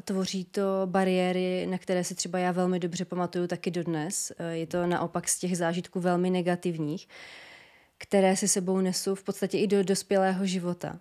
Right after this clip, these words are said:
Pořád, eh, tam jsou, protože jsou hodně zakořeněné. Tak, eh, co s člověkem, eh,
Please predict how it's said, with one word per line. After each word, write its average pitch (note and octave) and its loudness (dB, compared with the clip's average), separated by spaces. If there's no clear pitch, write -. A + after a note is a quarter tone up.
Pořád, F#3 0
eh, F3+ 0
tam F#3 0
jsou, E3+ 0
protože E3+ -4
jsou F#3+ 0
hodně F#3 2
zakořeněné. E3 -2
Tak, - -12
eh, F3+ -2
co - -4
s - -4
člověkem, G3+ 0
eh, - -12